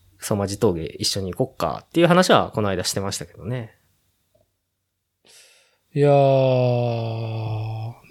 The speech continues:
Speaker 2: ね、本当に、この音声だけのポッドキャストコンテンツで、このね、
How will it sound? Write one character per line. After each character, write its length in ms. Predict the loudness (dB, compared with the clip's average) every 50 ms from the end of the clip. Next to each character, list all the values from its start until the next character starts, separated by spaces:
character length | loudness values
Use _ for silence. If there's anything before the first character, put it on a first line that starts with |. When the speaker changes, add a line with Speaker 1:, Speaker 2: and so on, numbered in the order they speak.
| -6 -4
Speaker 2:
ね、 400 | -2 0 2 2 2 2 0 0
本 260 | 0 0 -2 -2 -2
当 120 | -2 -2
に、 440 | 0 2 4 4 4 4 2 2 -2 -6 _ _ _ _ _ _ _ _ _ _ -20 _ _ _ _
こ 120 | -2 2
の 380 | 4 6 6 6 6 4 4 4
音 160 | 4 6 4
声 220 | 6 6 6 6 6
だ 120 | 4 2
け 420 | 0 0 0 2 2 2 0 0 0
の 640 | 0 0 0 2 2 2 2 0 0 -2 -4 -8 -10 _ _ _ _ _ _ _ _
ポ 120 | -6 -6
ッ 20 | -6
ド 120 | -6 -6 0
キ 80 | 2
ャ 60 | 2 2
ス 100 | 0 -2
ト 340 | -4 -4 -4 -4 -6 -10 _ _ _ -6
コ 160 | -2 0 0
ン 80 | 0
テ 120 | 0 -2 -4
ン 60 | -4
ツ 140 | -6 -8 -6
で、 460 | -4 -2 -2 -2 -2 -2 -4 -8 -10 _ _ _ -20 -20 _ _ _ _ _
こ 160 | _ -4 0 2
の 140 | 2 4
ね、 320 | 4 2 2 2 0 -2